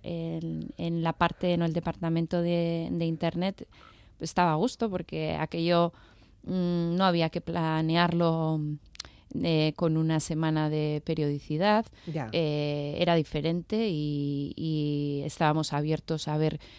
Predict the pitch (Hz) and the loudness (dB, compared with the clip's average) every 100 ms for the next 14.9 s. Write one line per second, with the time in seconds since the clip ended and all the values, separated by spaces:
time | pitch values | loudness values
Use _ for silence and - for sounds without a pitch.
0 | - - 156 151 147 151 151 147 - 147 | -16 -4 0 0 0 0 0 -2 -2 0
1 | 139 139 143 143 139 143 135 135 123 - | 0 0 -4 -4 -4 -6 -6 -6 -10 -6
2 | 196 220 208 196 196 - 151 160 151 - | 2 2 4 2 0 -2 -4 -2 -4 -4
3 | 143 - 143 156 147 143 139 135 135 - | -6 -6 -4 -2 0 0 0 -2 -2 2
4 | 247 - 202 202 - - - - 208 240 | 2 6 4 4 -2 -16 -16 -6 -4 0
5 | - 190 170 143 147 165 - 208 220 277 | 2 4 2 2 0 -2 -4 -4 6 6
6 | 285 240 262 220 262 214 - - 220 190 | 8 8 8 8 6 4 -2 0 0 0
7 | 196 190 185 175 156 170 175 160 151 - | 0 2 0 0 2 4 4 2 -4 -6
8 | - 180 208 196 196 190 - 151 185 247 | -4 -2 4 4 4 2 4 4 4 2
9 | 170 156 156 147 - 143 - 190 165 - | 0 0 -2 -4 -8 -16 -12 -10 -10 -8
10 | 143 139 135 165 151 - - 123 127 139 | -4 -2 0 0 -2 -6 -12 -10 -6 -4
11 | 151 156 143 147 147 147 165 147 151 - | -4 -4 -4 -6 -4 0 0 0 -4 -6
12 | 180 - 175 - 202 - 185 170 196 202 | -8 -4 -4 -2 -4 -2 -2 -2 -2 -2
13 | 196 214 190 180 165 - - 160 170 170 | 2 0 2 0 0 -4 -4 -2 -2 -2
14 | 131 127 190 175 165 170 - 190 | -4 -6 -4 -4 -2 -2 2 2